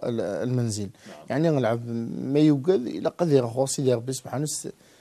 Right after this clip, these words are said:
Speaker 1: استزلين.
Speaker 2: صح، بارك الله
Speaker 1: إيه،
Speaker 2: فيك.
Speaker 1: الدنيا تاهي كامل، لأن الحوايج تساوي انت العقل، تساوي انت الوقت، تساوي، لكن طاعة سيدي ربي سبحانه، إلا قل العبد هذه عاجل، توبة غير سيدي ربي سبحانه كذلك، إلا قد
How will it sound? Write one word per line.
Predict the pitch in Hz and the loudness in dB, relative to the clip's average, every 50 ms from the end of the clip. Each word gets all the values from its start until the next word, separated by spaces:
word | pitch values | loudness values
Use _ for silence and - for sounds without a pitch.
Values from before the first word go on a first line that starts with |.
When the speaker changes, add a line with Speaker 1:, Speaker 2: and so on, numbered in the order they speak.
| _ _ _ _ | _ _ _ _
Speaker 1:
استزلين. | - - - - 143 127 117 117 104 104 92 95 - _ _ _ _ _ _ 90 82 | -4 -4 0 2 4 4 4 2 0 -2 -6 -10 -14 _ _ _ _ _ _ -20 -20
Speaker 2:
صح، | - - - 90 - _ _ | -20 -18 -18 -18 -18 _ _
بارك | - - | -10 -8
الله | - 92 | -8 -6
Speaker 1:
إيه، | 87 82 82 80 95 | -6 -6 -4 -4 -4
Speaker 2:
فيك. | 135 131 | -4 -4
Speaker 1:
الدنيا | 117 110 139 139 143 151 | 2 4 4 6 6 4
تاهي | 135 156 156 160 151 | 4 6 6 6 4
كامل، | 156 - 180 175 151 139 127 | 4 2 2 2 2 0 0
لأن | 123 139 131 - - | 0 -2 -2 -4 -6
الحوايج | 123 - 143 143 139 127 117 | -6 -2 0 2 2 0 0
تساوي | - - 123 123 127 127 | -2 -4 -4 -4 -4 -4
انت | 120 - - | -6 -6 -4
العقل، | 117 107 104 107 - - 147 139 135 - - - - _ _ | -2 -2 -2 -2 -2 -2 -2 -2 -2 -6 -16 -20 -20 _ _
تساوي | - - 135 131 127 | 0 2 4 4 4
انت | 120 - 127 | 4 0 0
الوقت، | 120 139 156 151 - - | 0 0 0 0 -2 -2
تساوي، | - 127 127 | -2 -2 0
لكن | 131 196 190 - 208 185 | 0 0 0 2 0 2
طاعة | - 185 175 175 180 | 4 4 6 6 4
سيدي | - - 160 135 | 4 4 4 4
ربي | 131 120 117 143 | 4 4 2 -2
سبحانه، | 139 - 120 113 127 127 170 196 214 - - - - - - _ _ 170 | -4 -4 -4 -2 -2 0 0 0 -2 -4 -8 -18 -20 -20 -20 _ _ 2
إلا | 180 214 | 2 4
قل | - - | 4 4
العبد | 147 127 123 127 123 127 | 6 6 4 4 4 2
هذه | 143 135 143 131 | 2 4 2 2
عاجل، | 117 123 120 113 117 110 | 2 2 0 0 -4 -6
توبة | - _ 196 196 175 147 131 139 135 | 4 _ 8 10 10 10 8 8 8
غير | 131 113 - - 127 143 139 | 8 6 0 2 2 2 2
سيدي | - - 151 147 | 2 2 2 4
ربي | 143 123 120 147 | 2 2 0 -4
سبحانه | 135 - - 131 143 151 | -6 -4 -4 -2 -2 -2
كذلك، | 147 - 147 143 180 196 202 214 - - _ - - - _ _ - | 2 2 2 4 4 2 2 0 -4 -8 _ -20 -20 -20 _ _ -2
إلا | 151 170 | -2 0
قد | - - 156 | 0 0 0